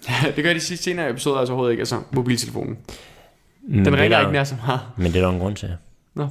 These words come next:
Speaker 2: For den her T V-serie her handler ikke om noget af det.
Speaker 1: Okay.
Speaker 2: Den her T V-serie handler om, hvad handler den om, Lars? Kan du det?
Speaker 1: Den her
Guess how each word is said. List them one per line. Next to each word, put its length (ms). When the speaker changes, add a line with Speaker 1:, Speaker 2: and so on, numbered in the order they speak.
Speaker 2:
For 60
den 160
her 180
T 120
V-serie 480
her 180
handler 500
ikke 260
om 140
noget 500
af 100
det. 100
Speaker 1:
Okay. 540
Speaker 2:
Den 120
her 180
T 140
V-serie 360
handler 340
om, 100
hvad 100
handler 300
den 120
om, 120
Lars? 540
Kan 120
du 100
det? 140
Speaker 1:
Den 120
her 280